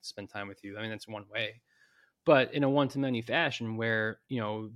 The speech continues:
they see your social posts, they see your YouTube videos, they, you know, they see your latest blog posts, like that. These are all the little things that add up to investing more time to, you know, to, to,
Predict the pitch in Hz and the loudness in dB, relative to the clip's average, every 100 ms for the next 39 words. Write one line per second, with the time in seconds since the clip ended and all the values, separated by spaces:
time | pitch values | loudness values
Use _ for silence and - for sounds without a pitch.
0 | 117 117 113 113 - 110 117 - 165 156 | -6 -4 -2 -2 -4 -4 -4 0 0 0
1 | 151 - 107 101 - 101 - 113 123 160 | -4 -4 -4 -4 -8 -8 -6 -4 -2 -2
2 | 151 131 107 110 107 104 104 104 107 104 | -4 -6 -4 -6 -6 -8 -10 -10 -8 -8
3 | 104 _ _ _ _ _ 107 107 110 - | -10 _ _ _ _ _ -8 -6 -4 -2
4 | 120 120 123 127 - 151 143 139 - 120 | -2 0 0 0 0 0 2 0 0 2
5 | 107 104 98 - - 107 - 131 131 - | 2 -2 -8 -12 -6 -2 6 6 6 2
6 | 139 135 135 131 117 117 127 127 117 131 | -2 0 2 0 -2 -4 -2 -2 0 0
7 | 127 110 107 107 120 127 - 117 110 110 | 0 0 -2 0 2 0 -2 -6 -2 -2
8 | - 113 107 104 98 127 135 113 107 107 | -2 -4 -4 -6 -8 -4 -2 -2 -4 -10
9 | - - 110 110 107 110 _ _ _ _ | -18 -10 -6 -6 -8 -14 _ _ _ _
10 | _ _ 127 113 107 - 104 117 - | _ _ -8 -8 -8 -12 -18 -20 -20